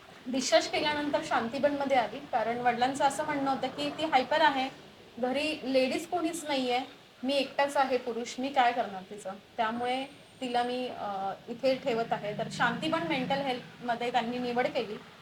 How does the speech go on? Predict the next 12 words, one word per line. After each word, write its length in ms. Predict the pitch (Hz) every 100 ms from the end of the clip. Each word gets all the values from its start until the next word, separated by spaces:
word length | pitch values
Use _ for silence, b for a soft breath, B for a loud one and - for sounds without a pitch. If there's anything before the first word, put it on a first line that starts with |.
| - - -
आणि 380 | 202 196 202 202 202
तिथे 180 | 220 220
त्यांना 260 | 226 214 214
ठेवण्यात 400 | 233 196 185 -
आलं. 120 | 175 - - - - _ - - - - - -
तर 40 | 220
त्याच्यानंतर 640 | 254 233 302 294 285 277 294
तिला, 400 | 294 285 294 294 302 311
अ, 400 | - 240 240 233 233 -
ट्रीटमेंट 460 | 269 240 294 320
चालू, 480 | 330 294 294 320 320
अ, 140 | 254